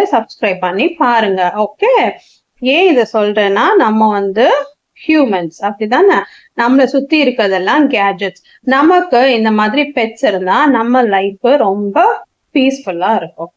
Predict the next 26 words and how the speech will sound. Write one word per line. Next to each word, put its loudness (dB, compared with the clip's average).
ஓகே, -2
so 0
எப்பவுமே 2
நெகட்டிவ் 0
எனர்ஜி 0
வர, 0
நெகட்டிவ் 0
இன்ஃப்ளூயன்ஸ் 2
ஆற 0
சேனல்ஸே -2
நீங்க -4
பார்த்துட்டு -4
இருக்காதீங்க. -4
எங்களை 4
மாதிரி 2
சேனல்ஸுக்கும் 0
நீங்க 2
சப்போர்ட் -2
பண்ணுங்க. -2
அதுக்கு -4
தான் 0
இந்த -2
வீடியோ -8
போட்டேன். -12
ஓகே, -2
so 0